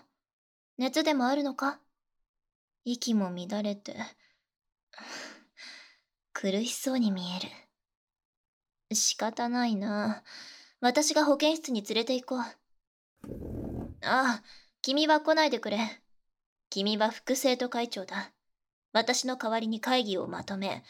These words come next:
後で会計のこの子に伝える義務がある。納得してくれるか？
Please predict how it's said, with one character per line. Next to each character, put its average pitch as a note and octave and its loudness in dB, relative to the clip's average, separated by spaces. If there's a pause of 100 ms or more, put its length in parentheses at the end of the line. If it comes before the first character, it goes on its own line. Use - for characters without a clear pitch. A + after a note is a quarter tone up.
(240)
後 D4 4
で A#3 2
会 C4 4
計 C4+ 4
の C4+ -2
こ A#3+ 0
の C4+ 4
子 C#4 0
に F#3 -2
伝 A#3 4
え A#3+ 6
る A#3 4
義 A3+ 4
務 B3 4
が G#3 -2
あ F#3 -8
る。 - -10 (640)
納 B3 4
得 C#4 2
し C#4 0
て D4 0
く C#4+ 0
れ C#4 4
る C#4 0
か？ - -8